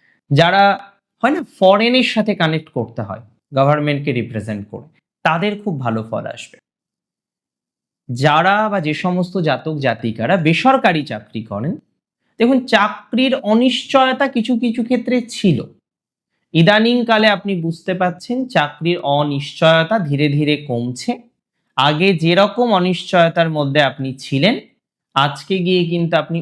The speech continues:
অতটা অনিশ্চয়তার মধ্যে নেই। আমি আপনাকে সিওরিটি দিচ্ছি, চাকরির অনিশ্চয়তা অনেকটাই কমে যাবে। আজকে আপনি যে কন্ডিশনে আছেন,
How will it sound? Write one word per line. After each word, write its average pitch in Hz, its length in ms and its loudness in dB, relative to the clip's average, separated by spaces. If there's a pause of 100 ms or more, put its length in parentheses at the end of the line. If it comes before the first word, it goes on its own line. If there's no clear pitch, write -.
অতটা 170 480 0 (120)
অনিশ্চয়তার 143 880 -2
মধ্যে 110 420 -6
নেই। 120 220 -4 (760)
আমি 151 260 2
আপনাকে 175 500 -2
সিওরিটি 170 640 0
দিচ্ছি, 180 440 -2 (720)
চাকরির 180 640 0 (120)
অনিশ্চয়তা 175 840 0 (100)
অনেকটাই 160 840 -2
কমে 104 280 -12
যাবে। - 240 -20 (840)
আজকে 127 280 -2
আপনি 156 240 -2
যে 151 160 0
কন্ডিশনে 139 600 -2
আছেন, 123 420 0